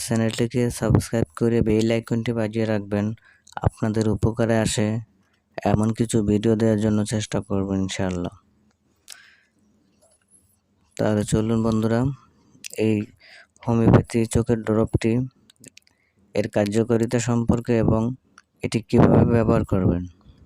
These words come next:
হোমিওপ্যাথি চোখের ড্রপটির নাম হচ্ছে সেনেরিয়া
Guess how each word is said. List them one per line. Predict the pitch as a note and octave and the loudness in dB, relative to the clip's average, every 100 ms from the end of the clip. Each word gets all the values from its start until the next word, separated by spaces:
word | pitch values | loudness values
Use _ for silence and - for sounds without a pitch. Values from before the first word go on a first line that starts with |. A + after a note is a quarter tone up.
| - - _ _ _ _ _ _ _ _ _ _ _ _ _ _ _ _ _ _ _ _ - | -20 -20 _ _ _ _ _ _ _ _ _ _ _ _ _ _ _ _ _ _ _ _ 0
হোমিওপ্যাথি | A#2 A#2+ B2+ B2+ B2+ B2+ C3 - - | 4 6 4 4 4 4 2 -2 0
চোখের | A#2 A#2+ | 0 0
ড্রপটির | A2+ A#2 A2+ A2+ | 2 4 4 2
নাম | A#2+ A#2+ | 2 2
হচ্ছে | A#2 - - A#2+ B2 C3+ - - _ _ _ _ _ _ _ _ _ _ _ _ | 0 -2 -2 0 0 -2 -8 -20 _ _ _ _ _ _ _ _ _ _ _ _
সেনেরিয়া | - - A#2+ A#2 A#2 A#2 A#2+ B2 | -10 -2 2 2 2 4 4 4